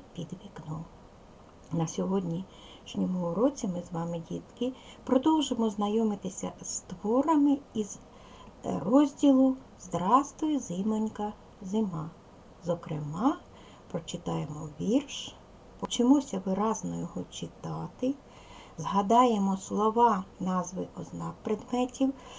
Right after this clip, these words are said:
е, слова, назви самих предметів, навчимося за ознаками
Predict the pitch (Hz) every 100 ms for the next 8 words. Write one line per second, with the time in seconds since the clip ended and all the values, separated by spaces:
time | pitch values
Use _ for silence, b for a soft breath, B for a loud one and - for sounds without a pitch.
0 | B B - 202 202 196 196 196 190 190
1 | 196 202 208 233 208 190 190 185 175 165
2 | - 165 160 160 - - 214 226 233 254
3 | 254 262 254 - 180 170 - 175 175 175
4 | - 185 185 - - - 175 165 156 160
5 | 233 294 233 170